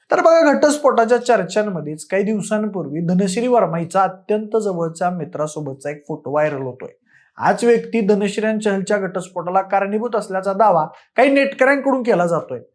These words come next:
काही महिन्यांपूर्वी धनश्री आणि तिचा मित्र प्रतीक उत्तेकर यांचा फोटो व्हायरल झाला होता. त्या फोटोमध्ये दोघेही एकदम क्लोज दिसतायत. हा फोटो बरेच दिवस व्हायरल होत असून अनेकांचं असं म्हणणं आहे की धनश्री आणि चहल यांच्या दोघांमध्ये हाच आलाय.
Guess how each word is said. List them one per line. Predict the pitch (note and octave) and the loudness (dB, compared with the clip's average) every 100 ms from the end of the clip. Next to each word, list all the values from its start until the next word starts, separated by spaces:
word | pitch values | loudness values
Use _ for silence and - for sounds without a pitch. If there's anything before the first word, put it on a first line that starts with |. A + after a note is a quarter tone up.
| _ _ | _ _
काही | C4 C#4+ | 4 6
महिन्यांपूर्वी | C#4+ C4 C#4+ C#4+ D4 D4 | 6 4 0 -2 -2 -2
धनश्री | B3+ B3 C4 A#3+ F3 | 0 0 0 -4 -8
आणि | D#3+ E3+ | -10 -10
तिचा | G3+ F3+ A3 | -10 -6 -4
मित्र | A3 A3 G#3 | -4 -4 -6
प्रतीक | G#3 G3+ A3+ A3+ | -4 -6 -6 -8
उत्तेकर | A3 - A3+ A3 D3 | -10 -6 -6 -4 -6
यांचा | C#3 D3 | -6 -6
फोटो | F3+ G3+ F#3+ F3+ | -4 -2 -2 0
व्हायरल | F3 D3 C#3+ | 0 0 0
झाला | C3+ | 0
होता. | B2 A#2 - _ _ _ - | -2 -6 -14 _ _ _ -4
त्या | E3+ | 0
फोटोमध्ये | G#3+ G#3+ A#3+ A#3 F#3+ | 0 2 4 4 2
दोघेही | F#3+ A3 G#3+ G3+ A#3 | 2 2 2 2 2
एकदम | B3 F#3 G#3+ | 0 -2 -2
क्लोज | A3 - B3 B3+ G3+ | -2 0 2 2 2
दिसतायत. | G#3+ - C3 A2 - _ _ - | -4 -4 -8 -10 -14 _ _ -4
हा | - | 2
फोटो | C4+ D4 E4 | 4 4 4
बरेच | D4 D4 D4+ | 4 4 2
दिवस | C#4+ C#4+ D4 | 2 2 2
व्हायरल | C#4+ C#4+ B3+ B3 | 4 6 6 4
होत | B3 | 2
असून | A#3+ - F3+ | -2 -4 -8
अनेकांचं | F#3 G#3 A3+ A3+ A#3+ | -8 -4 -2 -2 -2
असं | A#3 A#3+ | -4 -4
म्हणणं | B3 G#3+ F3+ | -4 -4 -6
आहे | E3+ _ _ _ | -8 _ _ _
की | C#4+ | -8
धनश्री | G#3 G3 G#3+ C4 B3 F#3+ | -4 -2 0 0 0 -2
आणि | D#3+ F#3+ | -4 -6
चहल | F#3 G#3+ F3 | -2 -2 0
यांच्या | D#3+ D#3+ G3 | -4 -2 -2
दोघांमध्ये | F#3+ G#3 F3 G3 G#3 E3 E3+ | 2 2 2 -2 -4 -4 -4
हाच | D#3 D#3 D3+ | -4 -4 -4
आलाय. | B2 G#2 | -4 -8